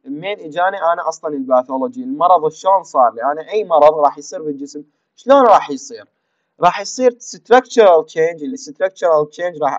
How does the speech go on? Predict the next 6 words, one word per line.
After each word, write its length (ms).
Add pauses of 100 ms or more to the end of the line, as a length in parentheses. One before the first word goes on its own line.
أقصد 300
بيها 360
تغيرات 1000 (600)
تركيبية 1000 (460)
بعضو 760 (680)
أو 440